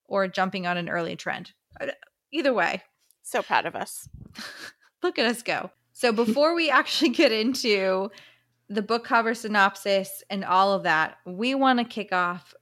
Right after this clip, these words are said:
Speaker 1: with our shout outs. So let us go over to the Spotify questions of the weeks. I say the weeks 'cause they're all up all the time. <laughs> And at any point, you can jump in and answer them.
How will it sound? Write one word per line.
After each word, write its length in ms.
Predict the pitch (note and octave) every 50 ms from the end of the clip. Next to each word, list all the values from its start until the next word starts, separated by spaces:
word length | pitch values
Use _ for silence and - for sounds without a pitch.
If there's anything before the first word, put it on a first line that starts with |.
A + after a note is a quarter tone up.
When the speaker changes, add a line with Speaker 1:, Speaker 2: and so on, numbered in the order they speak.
| _ _
Speaker 1:
with 360 | - F3+ E3+ F#3+ F#3+ G3 F#3+ - - _
our 260 | - F#3 F3+ F3+ F3+ F3
shout 340 | - - - D#3+ G2 - F#2
outs. 440 | E2+ D#2+ - - - - - - - _ _ _
So 580 | - - - - B3 B3 A3 F#3+ E3 D#3 - -
let 380 | - G3+ G#3+ A#3 B3+ C4 C4
us 160 | B3+ A#3+ A#3+ -
go 260 | - A3+ G#3 F#3+ F3+
over 500 | F#3+ F3+ E3 F3 E3+ E3+ E3 E3 - - - - -
to 200 | - G#3+ G3+ F#3+
the 140 | E3+ F#3 F#3+
Spotify 680 | F#3+ - - - - A3 A#3 A#3+ A#3 A3+ A3+ G#3+ G#3 G#3
questions 960 | - - G3+ G3 - - - G3 F#3 F#3+ F#3 F3+ F3 - - - - - - -
of 100 | G3 F3+
the 80 | F3+
weeks. 520 | E3 F3 D#3+ D3+ - _ - - - - - _ _ _ _ _ -
I 40 | -
say 80 | - G#3+
the 100 | G3 F3+
weeks 260 | F#3 F3+ F3 - -
'cause 160 | - G#3 F3
they're 240 | F3+ F3 E3+ E3+ -
all 200 | - E3+ F3 F3 F3
up 200 | E3+ E3+ - - _ _ _ -
all 100 | F3 E3+
the 40 | E3+
time. 280 | - F3+ D3+ G#2 - F#3 -
<laughs> 80 | - -
And 140 | - A#3+
at 140 | A#3+ A#3+ A#3+
any 200 | C4 C4+ D4+ D4
point, 260 | C#4 - B3 B3 A3+
you 80 | A3 A#3
can 140 | A3 A3 G#3+
jump 200 | A3 A3 G#3+ A3
in 80 | G3
and 120 | F#3+ F#3+ F3+
answer 280 | F3 E3+ F3 - F#3
them. 220 | E3+ - F2 -